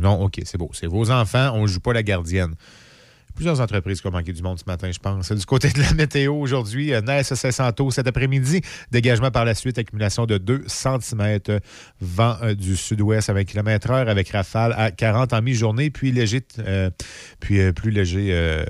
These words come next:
tard cet après-midi. Maximum de moins un, refroidissement éolien de moins dix-sept. Et, euh, ce matin, présentement, au-dessus de Donnacona et, euh, Pont-Rouge. Laissez-moi rafraîchir. J'avais pas la bonne souris ce matin entre les mains.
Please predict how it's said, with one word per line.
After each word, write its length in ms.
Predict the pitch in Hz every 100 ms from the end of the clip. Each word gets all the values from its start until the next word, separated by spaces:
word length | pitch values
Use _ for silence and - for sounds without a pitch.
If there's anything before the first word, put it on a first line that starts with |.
| - - -
tard 360 | 92 87 87
cet 240 | 85 80 -
après-midi. 520 | 80 82 76 73 - - - - - - -
Maximum 320 | 131 - 196 196
de 80 |
moins 240 | 190 180 196
un, 40 |
refroidissement 480 | 180 156 156 120 151
éolien 360 | 160 135 131 151
de 100 | 135
moins 220 | 117 127
dix-sept. 600 | 113 110 101 - 143 151
Et, 180 | 110 107
euh, 160 | 101 98
ce 140 | -
matin, 320 | 101 98 110
présentement, 760 | 107 104 95 92 92 80 98 104
au-dessus 580 | 101 92 87 - 101 101
de 220 | 95 95
Donnacona 640 | 92 92 95 - 92 104 104
et, 220 | 107 - 104
euh, 140 | 92 - _
Pont-Rouge. 600 | 98 95 95 127 156 139
Laissez-moi 420 | 127 87 90 95
rafraîchir. 560 | 90 87 92 90 123 123
J'avais 180 | 95 82
pas 120 | 120
la 100 | 120
bonne 240 | 110 160
souris 480 | 113 - 120 107 113
ce 160 | 117 107
matin 240 | 98 110
entre 100 | 98
les 60 |
mains. 100 | 90